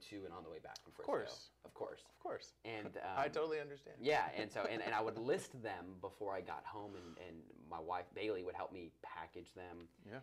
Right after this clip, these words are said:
Speaker 1: and all sorts of things. And so, yeah, you know, we were operating a business that was growing month on, you know, month after month.
Speaker 2: Yeah, and with
Speaker 1: And I'm in
Speaker 2: MacBooks, you, you
Speaker 1: class.
Speaker 2: probably didn't need to do as many 'cause there's a little bit more profit per unit.
Speaker 1: Yeah, yeah, these are higher, higher dollar items, you know, and so I couldn't,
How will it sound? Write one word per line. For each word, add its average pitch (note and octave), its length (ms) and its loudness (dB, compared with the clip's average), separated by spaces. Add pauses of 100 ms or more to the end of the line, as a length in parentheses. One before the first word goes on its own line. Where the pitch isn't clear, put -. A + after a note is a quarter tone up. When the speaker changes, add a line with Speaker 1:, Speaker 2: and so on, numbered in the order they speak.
(120)
Speaker 1:
and F2+ 100 -6
all F2+ 140 4
sorts F#2+ 240 -2
of F2 80 -8
things. F2 260 -6
And C3+ 120 -2
so, - 80 0
yeah, G#3+ 200 2
you A#2+ 80 4
know, C3 60 2
we C3 100 4
were C3+ 80 6
operating D3+ 380 6
a A2+ 40 -4
business A#2 480 -2
that F#2+ 160 -2
was B2+ 140 -4
growing G#2 440 0
month A2 240 -4
on, A#2+ 260 -4
you A2+ 60 -4
know, A#2 60 -4
month A2 240 -4
after A2+ 180 -8
month. G2+ 280 -6 (220)
Speaker 2:
Yeah, F#2+ 80 -10 (220)
and B2+ 100 0
with C#3 160 0
Speaker 1:
And D#3 100 2
I'm G3+ 180 2
in D#3 80 6
Speaker 2:
MacBooks, B2 120 -4
you, G3 60 2
you F#3+ 60 4
Speaker 1:
class. C3+ 200 2
Speaker 2:
probably D#3+ 160 6
didn't C3+ 260 -2
need B2+ 220 -2
to A2+ 60 -8
do A2 200 -2
as G#2+ 240 0
many G#2+ 400 -6
'cause G2 140 -8
there's G2 280 -4
a G2 40 -6
little G2+ 240 -2
bit F#2+ 160 -4 (100)
more G2 200 -6
profit - 440 -2
per F#2 200 -4
unit. F2+ 320 -8 (120)
Speaker 1:
Yeah, F3+ 160 4 (180)
yeah, C3 220 -2
these B2 160 -2
are A#2+ 80 4
higher, A#2 480 4
higher A#2 200 0
dollar G#2 300 6
items, G#2 500 0
you G#2+ 100 -4
know, F#2+ 200 -2
and F#2 140 -6
so F2+ 580 -2
I G2+ 60 0
couldn't, B2+ 320 0